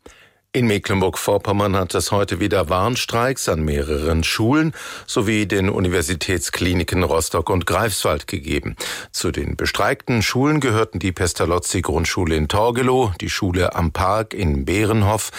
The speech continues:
die Ostseeschule in Wismar sowie die regionale Schule in Dorf Mecklenburg.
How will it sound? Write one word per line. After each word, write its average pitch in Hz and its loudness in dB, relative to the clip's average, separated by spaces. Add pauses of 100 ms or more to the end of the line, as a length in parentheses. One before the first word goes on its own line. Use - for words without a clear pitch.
(420)
die 127 2
Ostseeschule 147 2
in 110 2
Wismar 156 2
sowie 123 2
die 110 2
regionale 87 2
Schule 87 0
in 80 0
Dorf 82 0
Mecklenburg. 98 0